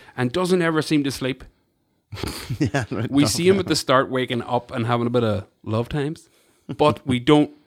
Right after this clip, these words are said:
Speaker 1: we aren't a hundred percent sure if he hasn't just landed in from work,
Speaker 2: Yeah.
Speaker 1: got the buck and went home, or went back to the work again, because you don't see him resting ever.
Speaker 2: No, he's always in the mood, yeah.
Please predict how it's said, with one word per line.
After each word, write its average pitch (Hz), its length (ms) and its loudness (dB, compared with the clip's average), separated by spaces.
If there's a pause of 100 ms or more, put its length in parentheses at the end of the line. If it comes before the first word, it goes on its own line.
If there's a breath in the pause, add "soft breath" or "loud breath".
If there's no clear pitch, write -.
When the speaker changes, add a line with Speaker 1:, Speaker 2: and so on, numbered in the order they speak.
(300)
Speaker 1:
we 143 120 2
aren't 185 140 4
a 170 40 -2
hundred 180 160 2
percent 143 260 -2
sure 127 140 0
if 127 80 -4
he 135 60 -2
hasn't 127 220 0
just 123 160 -4
landed 110 460 0
in 113 160 0
from 110 180 -4
work, 110 460 -2
Speaker 2:
Yeah. 92 280 -2 (120)
Speaker 1:
got 117 180 -4
the 107 60 -10
buck 107 220 -2
and 113 120 -4
went 110 160 -2
home, 120 300 -4
or 117 100 -2
went 113 180 -2
back 107 200 0
to 120 80 -4
the 107 60 -6
work 117 180 -6
again, 165 280 0
because 120 460 -4 (280)
you 131 120 -10
don't 165 340 4
see 131 220 -2
him 131 180 2
resting 107 500 -4 (200)
ever. 127 300 -4 (540)
Speaker 2:
No, 85 260 -2
he's 80 120 -8
always 92 340 -4
in 87 80 -4
the 85 40 -4
mood, 82 200 -6
yeah. 82 160 -6